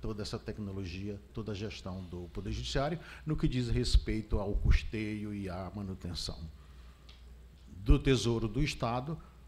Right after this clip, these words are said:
não vem um centavo diretamente para essa parte do custeio, vem para a, cobrir a folha de pagamento. Bem verdade que agora, para a próxima administração, nós estamos fazendo um pouco,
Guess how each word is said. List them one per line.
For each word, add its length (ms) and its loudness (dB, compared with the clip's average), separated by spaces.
não 200 4
vem 500 4
um 260 -2
centavo 720 0
diretamente 840 -2
para 440 -4
essa 280 0
parte 340 -8
do 140 -6
custeio, 500 -4
vem 320 -4
para 460 -6
a, 260 -6
cobrir 460 -4
a 60 -4
folha 380 -4
de 360 -6
pagamento. 600 -8
Bem 80 0
verdade 460 0
que 100 -2
agora, 380 0
para 260 -6
a 60 -6
próxima 460 -8
administração, 600 -6
nós 120 -4
estamos 180 -6
fazendo 400 -2
um 100 -4
pouco, 460 -8